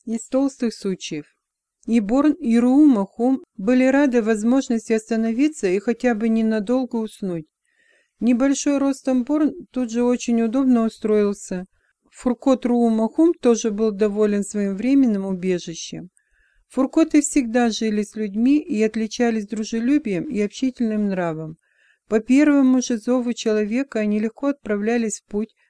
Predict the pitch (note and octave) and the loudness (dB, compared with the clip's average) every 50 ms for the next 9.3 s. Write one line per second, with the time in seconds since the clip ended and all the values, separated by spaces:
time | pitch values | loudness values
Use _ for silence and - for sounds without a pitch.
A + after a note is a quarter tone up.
0 | _ _ _ G3+ G3+ A3 G#3+ G#3 A3+ G#3+ A3 A3 A3 - - G#3+ G#3 G#3+ G#3 - | _ _ _ -2 -2 -2 0 -2 -4 -2 -2 -2 -4 -4 -4 -4 -4 -4 -4 -2
1 | G#3+ G#3 G3+ G3+ G#3+ C4 C#4 B3 A3 G#3 - - G#3+ G#3+ G3 G3+ G#3+ G#3 G3 F#3 | -4 -4 -2 -2 -2 -2 0 0 -2 -4 -4 -6 -6 -6 -4 -4 -4 -2 -2 -4
2 | F3 F3 - - - D#3 D#3+ - _ _ _ _ _ _ _ _ - F#3 G#3+ B3 | -4 -6 -10 -12 -14 -14 -14 -16 _ _ _ _ _ _ _ _ -2 2 4 6
3 | C4+ B3 G#3 A3+ A3+ A3 A3 G3+ - - A3+ A#3 A3+ - - G3 G3 F#3 - _ | 6 4 4 0 0 0 0 -2 0 0 0 0 0 -2 -2 -2 -2 -2 -2 _
4 | - C4 D4 D4+ - _ - G3 G3 G#3 G#3+ G#3 - G#3 G3 F3+ F3 F3+ E3+ E3+ | -2 -2 -2 -2 -4 _ -10 -6 -6 -6 -6 -4 -6 -6 -6 -4 -6 -6 -6 -6
5 | - _ _ _ _ _ - G3+ F#3 G3+ G#3+ G#3 - - A3+ G#3+ G#3 G3+ G3 - | -8 _ _ _ _ _ -8 -6 -4 -4 -4 -4 -2 -2 0 2 2 0 -2 -4
6 | - G3+ F#3+ F3+ F3+ G3+ F#3 G3 A#3 C#4 C#4+ - - F3 E3 - _ _ _ _ | -6 -4 -4 -4 -4 -6 -4 -2 -2 -2 -2 -2 -6 -8 -8 -10 _ _ _ _
7 | _ - - - - C#4 C#4 - B3+ A#3+ A3+ - - G#3+ G#3+ - - - A3 G#3 | _ -20 -8 0 0 0 2 2 0 0 0 0 -4 -6 -6 -6 -6 -4 -2 0
8 | G3+ G3 G3 F#3+ F#3 - - G#3+ A3 A3 - - - - G#3 G3 F#3 - - F3+ | 0 0 0 -2 -4 -2 -2 -2 -2 -2 -4 -6 -4 -2 -2 -2 -2 -4 -6 -8
9 | E3+ E3 D#3 D#3 D#3+ | -8 -6 -8 -12 -14